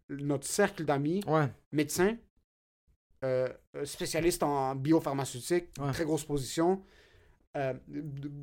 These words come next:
Speaker 1: plusieurs médecins, mon meilleur ami d'enfant, ben, d'enfance
Speaker 2: Ouais,
Speaker 1: du
Speaker 2: mais,
Speaker 1: secondaire,
Speaker 2: ouais, mais tous tes boys,
Speaker 1: c'est
Speaker 2: ouais,
Speaker 1: un,
Speaker 2: tous les
Speaker 1: c'est
Speaker 2: boys que
Speaker 1: un
Speaker 2: je rencontre, c'est tout du monde fucking,
Speaker 1: gros,
Speaker 2: ouais.
Speaker 1: euh, ingénieur mécanique,
Speaker 2: Ouais.
Speaker 1: travaille pour une très grosse compagnie,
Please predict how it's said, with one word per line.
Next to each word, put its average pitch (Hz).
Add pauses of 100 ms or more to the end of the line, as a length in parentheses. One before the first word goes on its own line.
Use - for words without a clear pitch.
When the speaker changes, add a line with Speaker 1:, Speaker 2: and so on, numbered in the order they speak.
(140)
Speaker 1:
plusieurs 190
médecins, 185
mon 156
meilleur 160
ami 170
d'enfant, 170
ben, 135
d'enfance 156
Speaker 2:
Ouais, 196
Speaker 1:
du 185
Speaker 2:
mais, 180
Speaker 1:
secondaire, 156
Speaker 2:
ouais, 180
mais 160
tous 208
tes 190
boys, 175
Speaker 1:
c'est 180
Speaker 2:
ouais, 165
Speaker 1:
un, -
Speaker 2:
tous 151
les -
Speaker 1:
c'est 202
Speaker 2:
boys 214
que 208
Speaker 1:
un 208
Speaker 2:
je 196
rencontre, 196
c'est 175
tout 208
du 160
monde 175
fucking, 180
Speaker 1:
gros, 196
Speaker 2:
ouais. 170
Speaker 1:
euh, 147
ingénieur 170
mécanique, 175
Speaker 2:
Ouais. 143
Speaker 1:
travaille 160
pour 147
une 143
très 175
grosse 165
compagnie, 160